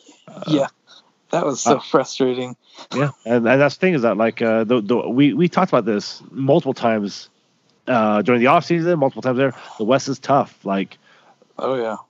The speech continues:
Speaker 1: yeah, you, you lose a couple of games that you shouldn't, and it's gonna put you a little bit behind. But you
Speaker 2: Yep.
Speaker 1: just gotta keep the, you take. That's why I say take it one game at a time. And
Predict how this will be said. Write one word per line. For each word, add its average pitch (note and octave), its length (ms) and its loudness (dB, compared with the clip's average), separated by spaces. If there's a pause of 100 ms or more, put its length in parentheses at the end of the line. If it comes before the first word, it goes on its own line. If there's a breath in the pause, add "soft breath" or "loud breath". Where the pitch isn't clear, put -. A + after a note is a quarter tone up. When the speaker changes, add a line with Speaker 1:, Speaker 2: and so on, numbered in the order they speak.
(120)
Speaker 1:
yeah, A#2 220 0
you, G2+ 200 0
you A#2+ 160 4
lose C#3 200 4
a B2+ 40 -2
couple C3+ 200 -2
of C3 60 -4
games C#3 140 4
that B2+ 80 2
you G#2+ 80 0
shouldn't, D#3 380 0
and A2 160 0
it's G2+ 100 -6
gonna B2 160 2
put - 120 -2
you C3 100 2
a - 40 2
little B2+ 160 2
bit G2 80 -4
behind. A2+ 540 0
But F#2+ 220 0 (420 loud breath)
you - 120 -4
Speaker 2:
Yep. - 80 0
Speaker 1:
just - 120 -10
gotta A#2+ 160 0
keep B2+ 180 -4
the, C3+ 100 0
you B2 80 0
take. - 180 0
That's D3 140 2
why D3 40 4
I C#3 40 2
say C3+ 120 2
take C3+ 180 0
it A2 40 -4
one A2+ 180 0
game G2+ 160 0
at F#2+ 60 0
a F2 60 -4
time. G#2 300 0
And F#2 180 -2